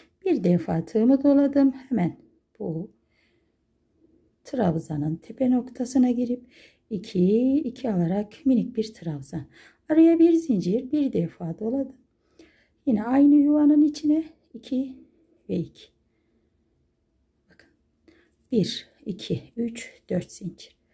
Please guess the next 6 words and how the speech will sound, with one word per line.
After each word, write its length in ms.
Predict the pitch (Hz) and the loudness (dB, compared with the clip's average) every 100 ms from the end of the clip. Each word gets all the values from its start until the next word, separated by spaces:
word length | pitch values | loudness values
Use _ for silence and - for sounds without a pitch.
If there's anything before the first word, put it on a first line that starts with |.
| _ _ _ _ | _ _ _ _
Aradaki 840 | 233 180 160 - 170 156 175 208 208 | -6 -6 -8 -8 -6 -2 0 -2 -6
trabzana 840 | - 180 160 147 156 143 156 214 - _ _ | -4 -2 -2 -6 -8 -6 -6 -6 -12 _ _
kapattım. 600 | - 180 - - _ - _ _ _ _ _ _ _ | -20 -18 -20 -20 _ -20 _ _ _ _ _ _ _
Araya 380 | 277 240 165 151 | -6 -2 -2 -2
bir 140 | 180 226 | -2 -2
zincir, 680 | 240 254 254 262 269 - | 2 4 4 2 -4 -8